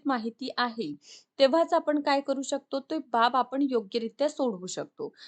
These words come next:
त्यामुळे थेअरीसुद्धा तेवढीच इम्पॉर्टंट आहे जेवढं एमसीक्यू. आता थेअरी वाचल्यानंतर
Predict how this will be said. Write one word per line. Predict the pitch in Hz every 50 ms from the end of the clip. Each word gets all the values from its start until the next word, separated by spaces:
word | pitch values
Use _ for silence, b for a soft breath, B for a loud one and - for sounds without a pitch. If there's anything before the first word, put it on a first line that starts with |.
| B B -
त्यामुळे | 262 269 285 320 349
थेअरीसुद्धा | 359 - - 294 294 277 294 349 359 359 381 294 285 339 349 359
तेवढीच | - 370 302 269 277 320 320 -
इम्पॉर्टंट | 349 320 294 269 294 277 285 285 294 302 294 294
आहे | 294 277 269 269 311 285
जेवढं | 254 277 254 240 240 208 - -
एमसीक्यू. | 214 190 190 - - 160 - - - - B B B B B B
आता | - - - 339
थेअरी | 359 - - 285 262 262 277 339 381
वाचल्यानंतर | 403 381 339 339 - 320 330 330 339 339 320 - 381